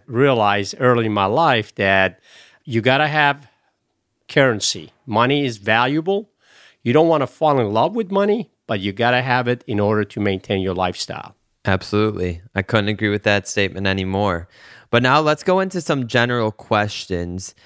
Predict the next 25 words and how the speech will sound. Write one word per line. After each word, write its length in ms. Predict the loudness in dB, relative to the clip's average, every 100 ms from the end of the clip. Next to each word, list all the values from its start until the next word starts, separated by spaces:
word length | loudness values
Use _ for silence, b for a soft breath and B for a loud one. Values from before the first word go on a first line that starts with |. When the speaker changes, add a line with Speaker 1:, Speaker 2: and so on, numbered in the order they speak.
| b b -2
Speaker 2:
And 300 | 0 0 -2
for 320 | 0 0 0
all 180 | 0 0
of 140 | -2
you 100 | -2
listeners 480 | -2 -4 -4 -4 -2
out 220 | -2 -2
there, 240 | -2 -2
before 340 | -2 -4 0 2
we 120 | 2
do 160 | 0 -2
that, 160 | 0
I 80 | -2
wanna 200 | -2 -4
backtrack 600 | 0 0 0 -2 -4 -4
for 160 | -4 -2
one 320 | 0 0 0
second 400 | -4 -4 -4 -8
and 120 | -6
just 260 | -4 -4 0
say 260 | 2 2
how 340 | 0 -2 -2 -6 B B B
you 140 | -2
just 220 | -2 -4
heard 380 | 0 0 0 -2